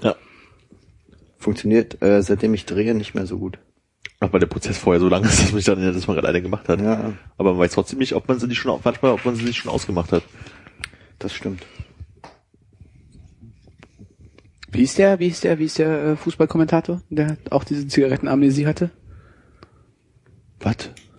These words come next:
Speaker 3: Gab doch mal so einen, war nicht irgendwie Wolf Dieter Topper?
Speaker 1: Tauschmann?
Speaker 3: Top-, wie heißt denn der? Da ist doch einer eingepennt mit einer Zigarette im Bett.
Speaker 1: Echt?
Speaker 3: Ja.
Speaker 1: Was du wieder für Allgemeinwissen hast.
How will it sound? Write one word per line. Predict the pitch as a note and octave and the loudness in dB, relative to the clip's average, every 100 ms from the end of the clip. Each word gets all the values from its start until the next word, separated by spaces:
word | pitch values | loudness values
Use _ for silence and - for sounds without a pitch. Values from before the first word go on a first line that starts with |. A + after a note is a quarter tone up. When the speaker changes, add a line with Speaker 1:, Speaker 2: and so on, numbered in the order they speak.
| - - - - - | -20 -20 -20 -8 -2
Speaker 3:
Gab | B2+ | 0
doch | C#3 | 2
mal | B2+ A#2 | 2 2
so | |
einen, | A#2 A2+ A2+ | 0 -2 0
war | A#2+ A#2 | 0 0
nicht | B2 B2 | -2 -2
irgendwie | A#2+ B2 A2+ | -2 0 2
Wolf | A#2+ B2+ - - - | 2 2 -2 -14 -6
Dieter | B2 B2 A#2+ A#2 A#2+ - - | 0 2 2 0 -4 -10 -10
Topper? | - C#3 C#3+ | -2 0 0
Speaker 1:
Tauschmann? | D3+ E3+ - - | -2 -8 -12 -4
Speaker 3:
Top-, | - - - - | -4 -4 -18 -10
wie | A#2 G#2+ - C3 - - C#3 | -4 -4 -4 -10 -14 -6 -2
heißt | D#3 | 2
denn | C3 | 2
der? | G#2+ | 2
Da | B2+ | -2
ist | C#3+ | -2
doch | C3+ | 0
einer | C3 | 2
eingepennt | B2+ C#3 A#2+ A2+ G2+ G#2+ | 2 0 0 -2 -2 -4
mit | G2+ | -4
einer | F#2+ | 0
Zigarette | G#2 G2 - | 0 -2 -6
im | G#2+ | -6
Bett. | G2+ - - - - - - | -8 -10 -18 -20 -20 -16 0
Speaker 1:
Echt? | E3 - - - - _ - - | 0 0 -6 -8 -10 _ -6 0
Speaker 3:
Ja. | C3 E3+ C#3+ | 2 0 -4
Speaker 1:
Was | G#2+ | -10
du | B2+ | 2
wieder | C3 | 2
für | - | 4
Allgemeinwissen | G2 G2 D3+ D3+ - G#2+ | -2 -2 0 0 -2 -4
hast. | G#2+ | -6